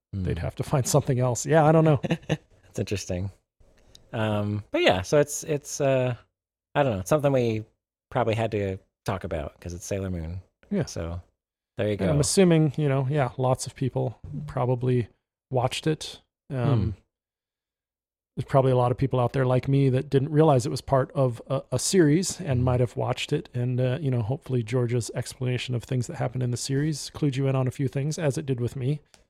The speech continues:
Speaker 1: Um, you know, things that I was like, "Oh, that makes more sense now," sort of stuff.
Speaker 2: Hmm.
Speaker 1: Um, just a few things, but, you know.
Speaker 2: Yeah.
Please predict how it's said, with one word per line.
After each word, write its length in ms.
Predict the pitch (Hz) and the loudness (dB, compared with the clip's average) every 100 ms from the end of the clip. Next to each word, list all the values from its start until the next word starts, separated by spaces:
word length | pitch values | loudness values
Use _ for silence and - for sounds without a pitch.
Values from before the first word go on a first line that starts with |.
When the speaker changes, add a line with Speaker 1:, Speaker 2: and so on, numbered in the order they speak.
| _ 139 | _ -4
Speaker 1:
Um, 360 | 123 120 113 - | -2 -2 -4 -4
you 120 | 127 | -2
know, 100 | 117 | -2
things 220 | - 120 | -2 -2
that 80 | 127 | 0
I 40 | 123 | 0
was 120 | 123 | -2
like, 120 | 117 196 | -2 2
"Oh, 300 | 233 135 - - | 2 2 -2 -6
that 220 | 143 - | -4 -2
makes 220 | 143 - 127 | -4 -4 -4
more 160 | 127 | -4
sense 340 | - 147 160 135 | -4 -4 -4 -6
now," 280 | 85 107 - | -8 -10 -12
sort 240 | - 120 | -8 -8
of 60 | 123 | -8
stuff. 360 | - - - _ - | -10 -12 -14 _ -6
Speaker 2:
Hmm. 260 | 107 90 82 80 | -4 -2 -4 -6
Speaker 1:
Um, 380 | 123 113 113 104 _ _ | -6 -4 -6 -10 _ _
just 220 | 226 202 | -4 -2
a 40 | - | -4
few 200 | 123 107 | -4 -6
things, 320 | 123 117 127 | -6 -8 -4
but, 200 | 170 190 | -4 -4
you 80 | 175 | 0
know. 60 | 180 | 4
Speaker 2:
Yeah. 240 | 156 131 | 4 4